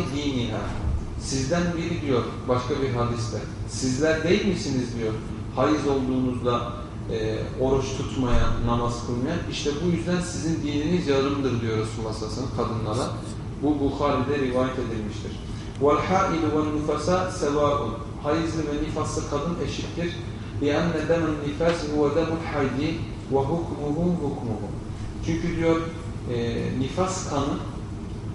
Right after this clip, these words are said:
hayız kanıdır. Şimdi, e, kadından bu, hakta ayıp olmaz, utanma olmaz, haya olmaz. Resulullah Medine kadınlarına Allah rahmet etsin, onlar hakkı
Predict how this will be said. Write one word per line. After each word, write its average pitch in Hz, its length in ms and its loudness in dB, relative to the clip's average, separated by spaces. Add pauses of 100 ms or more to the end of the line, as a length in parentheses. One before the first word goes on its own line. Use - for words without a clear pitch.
(160)
hayız 175 340 2
kanıdır. 104 580 -2 (340)
Şimdi, 165 340 0
e, 139 180 -2
kadından 165 480 2 (300)
bu, 151 100 2 (260)
hakta 151 420 2
ayıp 160 260 4
olmaz, 151 360 2 (200)
utanma 156 340 0
olmaz, 127 460 0
haya 139 240 2
olmaz. 135 300 2
Resulullah 143 520 2 (540)
Medine 147 380 4
kadınlarına 143 480 0
Allah 139 240 2 (100)
rahmet 139 340 -2
etsin, 143 280 -2 (140)
onlar 143 180 0
hakkı 135 400 0